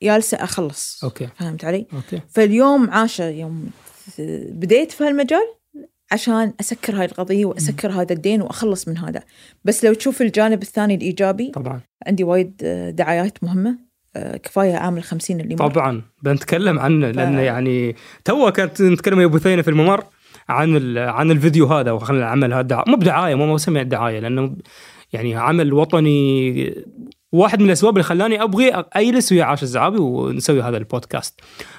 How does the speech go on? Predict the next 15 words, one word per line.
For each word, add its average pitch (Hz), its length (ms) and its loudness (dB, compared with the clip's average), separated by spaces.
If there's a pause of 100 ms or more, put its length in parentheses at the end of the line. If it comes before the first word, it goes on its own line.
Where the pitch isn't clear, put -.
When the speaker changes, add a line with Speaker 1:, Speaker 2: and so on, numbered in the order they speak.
Speaker 2:
بنتكلم 247 580 4
عن 247 180 0
قناة 214 300 0
ماجد. 120 320 -4 (400)
Speaker 1:
الحب. 190 160 -8 (320)
Speaker 2:
الحب، 127 600 -2
حلو. 143 240 -2 (340)
يمكن 247 300 4
أنا 262 260 4
عاشر 247 400 0
كنت 208 280 0 (240)
الطفل 208 360 0
الوحيد 165 640 0
في - 100 -4
الخليج 185 560 2